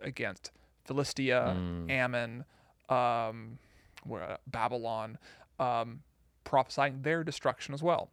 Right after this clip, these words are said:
Speaker 1: So Jeremiah's ministry extends beyond just Judah
Speaker 2: Right.
Speaker 1: into the world around him.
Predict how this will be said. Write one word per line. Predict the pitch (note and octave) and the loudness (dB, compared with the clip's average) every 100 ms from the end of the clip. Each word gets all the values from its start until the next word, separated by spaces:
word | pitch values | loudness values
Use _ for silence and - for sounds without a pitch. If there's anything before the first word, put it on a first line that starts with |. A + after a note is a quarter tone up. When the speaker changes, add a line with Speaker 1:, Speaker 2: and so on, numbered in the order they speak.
| _ | _
Speaker 1:
So | - D3 | -8 4
Jeremiah's | D#3+ D#3 D#3 D3 C3+ | 6 8 8 6 4
ministry | D3+ C#3+ C#3+ B2 | -2 -4 -6 -6
extends | - - D3 D3+ | -8 0 0 0
beyond | - B2 D3 D#3+ | 0 2 4 2
just | - G#2+ - | 0 -8 -4
Judah | C3+ A2 G2 - | -2 0 -2 -2
Speaker 2:
Right. | F2+ F2 | 0 0
Speaker 1:
into | A2+ - C3 A#2+ | 0 -4 -4 -4
the | C3 | -4
world | B2 A2 | -2 -4
around | A2 G#2+ G#2+ | -2 -4 -4
him. | - | -10